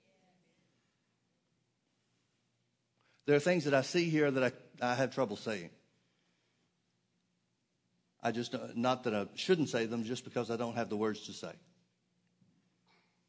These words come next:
There are some things about this that you just have to see with the spiritual,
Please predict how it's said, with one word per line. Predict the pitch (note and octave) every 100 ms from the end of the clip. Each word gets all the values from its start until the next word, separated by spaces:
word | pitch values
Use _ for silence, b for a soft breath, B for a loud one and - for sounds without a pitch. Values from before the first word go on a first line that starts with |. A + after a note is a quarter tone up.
| _ _ _ _ -
There | B2+ C3+
are |
some | C3 - G3+ G#3+
things | F3+ E3+
about | D3 D3 D3 C#3+
this | C#3 C#3 - - _ _ _ _ _ _ _ _ _ _ _ _ _ _ _ _ _ _ _ _ _ _ _ _ _ _ _ _ A#2 _ _ _ _ _ _ _ _ -
that | C3 -
you | C#3
just | B2 D#3 F3+ -
have | D3+ D3
to | -
see | - D3 F2 - _ _ _ _ _ _ _ _ _ _ _ _ _ _ _ _ _ _
with | B2+
the | A#2+
spiritual, | A#2 C3+ G#2 -